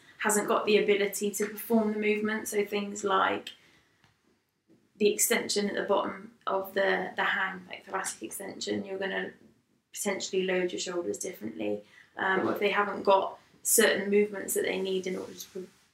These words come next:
perform it, then, then they are gonna get an injury more so than with a strict movement, because with a strict movement,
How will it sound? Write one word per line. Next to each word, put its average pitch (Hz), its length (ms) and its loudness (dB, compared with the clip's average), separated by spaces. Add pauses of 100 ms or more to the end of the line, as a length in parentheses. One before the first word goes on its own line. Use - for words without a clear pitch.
perform 220 500 4
it, - 200 -6
then, 196 320 -4
then 190 120 0
they 190 140 -2
are 185 220 0
gonna 180 320 -10 (1800)
get 202 200 6
an 202 60 -4
injury 190 680 -4
more 190 220 -2
so 185 240 -4
than 185 340 -4
with 185 160 -4
a 185 60 -6
strict - 340 -2
movement, 196 400 -14
because - 240 -8
with 196 100 -8
a - 80 -4
strict 208 300 -6
movement, 202 440 -12